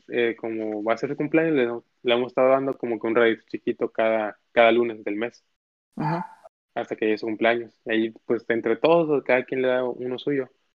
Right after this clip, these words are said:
Speaker 1: Y este, y coincidió que, que con-, que mi pa-,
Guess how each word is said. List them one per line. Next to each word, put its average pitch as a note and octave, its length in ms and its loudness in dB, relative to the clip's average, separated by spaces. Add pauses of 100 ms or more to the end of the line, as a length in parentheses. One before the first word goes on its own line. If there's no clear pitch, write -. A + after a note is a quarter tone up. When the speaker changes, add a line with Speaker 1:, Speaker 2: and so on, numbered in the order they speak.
(300)
Speaker 1:
Y B2+ 120 4
este, A2+ 960 0 (320)
y B2+ 140 -6
coincidió C3 760 -2
que, A2 680 2 (880)
que B2 120 -2
con-, A#2+ 400 -8
que B2 120 0
mi A#2 100 -4
pa-, B2 200 -4